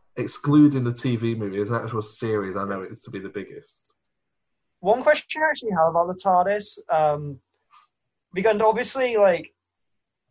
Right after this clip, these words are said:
Speaker 2: just, like, when you see it in the show, it seems like it's just that one room.
Speaker 1: Hmm.
Speaker 2: Is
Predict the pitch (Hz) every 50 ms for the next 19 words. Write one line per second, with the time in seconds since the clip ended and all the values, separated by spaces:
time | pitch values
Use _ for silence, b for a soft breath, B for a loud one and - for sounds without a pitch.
0 | _ _ - 185 214 208 202 - 220 214 196 185 175 - _ _ _ _ _ _
1 | 196 170 196 208 202 208 208 196 - - 196 202 208 233 226 220 254 240 233 214
2 | 196 - - 180 160 151 156 165 180 208 226 214 - _ - 185 190 185 - -
3 | 170 165 175 190 208 196 208 196 196 196 185 - 185 170 156 156 135 143 151 151
4 | 156 151 143 139 135 135 135 135 143 156 170 190 202 208 196 _ _ _ _ -
5 | 131 123 117 107 98 92 95 110 _ _ _ _ _ - 185 180 -